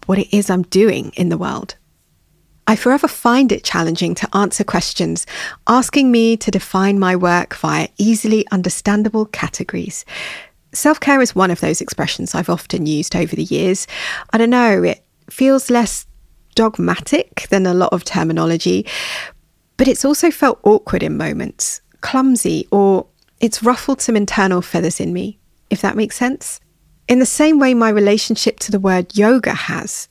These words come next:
since first embarking on my journey. And if you're interested in that story time, head to the show notes where I'm offering you a story time from the year two thousand,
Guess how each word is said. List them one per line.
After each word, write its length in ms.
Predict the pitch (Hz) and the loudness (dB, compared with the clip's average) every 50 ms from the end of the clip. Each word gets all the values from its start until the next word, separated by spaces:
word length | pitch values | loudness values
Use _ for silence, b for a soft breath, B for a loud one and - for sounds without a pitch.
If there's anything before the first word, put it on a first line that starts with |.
| _ _ - | _ _ -14
since 360 | - - - 220 196 - - | -8 -2 -2 -2 -2 -2 -2
first 300 | - 202 185 185 - - | 0 0 0 0 -2 -4
embarking 540 | 175 180 - 170 175 185 - - - 180 185 | -4 -2 0 0 -2 -2 -2 -2 -2 0 0
on 100 | 165 165 | 0 0
my 160 | 170 180 180 | 0 -2 -2
journey. 480 | - 196 180 175 175 175 - 214 - _ _ _ _ - | 0 0 -2 0 -2 -2 -4 -6 -10 _ _ _ _ -2
And 80 | - 202 | -2 -2
if 120 | 196 - | 0 0
you're 100 | 202 190 | 0 0
interested 560 | 208 208 - 220 196 - - - 202 185 - - _ - | 0 2 0 -2 -4 -4 -2 0 0 0 0 -4 _ 0
in 160 | - 240 233 | 0 2 2
that 200 | 233 226 220 - | 2 -2 -4 -4
story 320 | - - - 208 214 208 202 | -4 0 2 4 4 4 2
time, 380 | - 196 185 180 180 175 185 - B B B B B B B B | 2 0 0 0 0 0 -2 -4 B B B B B B B B
head 280 | - - 220 240 233 - | -4 0 0 0 0 2
to 80 | - | 0
the 80 | 220 214 | 0 0
show 280 | - - - 196 190 190 | 2 2 2 2 2 2
notes 480 | 190 196 196 - 254 - - - - B B B B B B B B - | 2 0 -2 -2 -4 -6 -10 -12 -12 B B B B B B B B -2
where 320 | 185 185 180 180 190 190 _ - | 0 0 0 0 -2 -4 _ -6
I'm 300 | - 190 180 185 180 - - | -4 -2 -2 -2 -4 -4 -2
offering 380 | - 196 - - 190 180 175 170 | -4 -4 -2 -2 -2 -2 0 -2
you 140 | 165 156 - | -2 -2 -4
a 40 | |
story 280 | - - - 175 160 160 | -4 -4 -2 -2 -2 -4
time 320 | - - 175 170 160 165 - | -4 -6 -6 -6 -6 -6 -8
from 220 | - - 254 247 | -4 0 0 2
the 80 | 226 214 | 2 2
year 160 | 202 185 185 | 0 0 -2
two 200 | - - - 175 | -2 -4 -6 -6
thousand, 500 | - - 147 147 156 - - 156 160 | -4 -4 -6 -6 -6 -4 -6 -6 -6